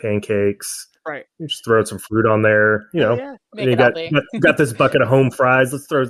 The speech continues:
Speaker 1: let's throw those in there.
Speaker 2: And then someone next to you is having a cheeseburger. Like, you know what? That's okay.
Speaker 1: Hey, yeah.
Speaker 2: That's, that's
Speaker 3: Yeah,
Speaker 2: the
Speaker 3: it's
Speaker 2: America
Speaker 3: fine.
Speaker 2: I wanna fight for. Let me tell you. Uh, Rihanna.
Speaker 1: Overrated.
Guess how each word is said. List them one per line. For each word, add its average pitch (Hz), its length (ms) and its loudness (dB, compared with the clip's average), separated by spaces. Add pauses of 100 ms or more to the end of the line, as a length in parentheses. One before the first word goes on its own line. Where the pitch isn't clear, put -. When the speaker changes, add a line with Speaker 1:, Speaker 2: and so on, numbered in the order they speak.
(140)
Speaker 1:
let's 131 160 -14
throw 135 140 -4
those 117 220 -2
in 120 120 -4
there. 123 360 -4 (320)
Speaker 2:
And 214 120 -8
then 220 240 -2
someone 214 280 -4
next 202 200 -4
to 202 60 -10
you 202 40 -4
is 185 80 -6
having 180 220 -4
a 180 40 -10
cheeseburger. 143 540 -12
Like, 147 300 -16
you 165 80 -10
know 175 100 -4
what? 240 160 -2
That's 180 220 -6
okay. 185 340 -8 (180)
Speaker 1:
Hey, 190 300 2 (760)
yeah. 185 180 0 (120)
Speaker 2:
That's, 180 240 -8 (100)
that's 190 200 -6
Speaker 3:
Yeah, 349 80 0
Speaker 2:
the 233 60 -2
Speaker 3:
it's 220 40 -2
Speaker 2:
America 208 340 0
Speaker 3:
fine. 185 40 -2
Speaker 2:
I 180 100 -2
wanna 175 220 -8
fight 151 260 -12
for. 135 200 -18
Let 143 140 -16
me 151 80 -16
tell 139 180 -16
you. 123 140 -20 (180)
Uh, 175 300 -4
Rihanna. 180 600 -6 (400)
Speaker 1:
Overrated. 101 540 -6